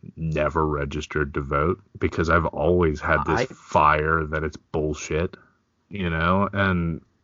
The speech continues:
Speaker 1: I, I
Speaker 2: I
Speaker 1: feel like
Speaker 2: also have never registered. I just wanna put that out there so anybody, you know,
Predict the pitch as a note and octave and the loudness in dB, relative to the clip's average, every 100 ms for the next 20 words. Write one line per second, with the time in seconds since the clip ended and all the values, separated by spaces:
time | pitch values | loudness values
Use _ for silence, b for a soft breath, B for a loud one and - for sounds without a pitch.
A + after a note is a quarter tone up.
0 | - - - C3+ D3 - B2+ B2 A#2 - | -6 -4 2 4 4 6 8 8 8 4
1 | B2+ A#2 A2 G#2+ F#2+ - G#2+ G#2 G2+ F#2+ | 4 6 4 2 -2 -2 -2 0 0 0
2 | F#2+ F#2+ F2+ - F2+ F2 G2 G2 - G2+ | 0 -2 -4 -4 -4 -2 -2 -2 -2 -2
3 | G2 G2 F#2+ F2+ G2 G2+ F#2 F2 F2 - | -2 0 0 2 0 0 -2 -4 -2 2
4 | F#2 E2+ F#2+ G2 G2 F#2+ F#2 F2+ F2 G#2+ | 4 4 2 0 0 0 2 -2 0 2
5 | G2 F2 D#2+ | 2 2 -2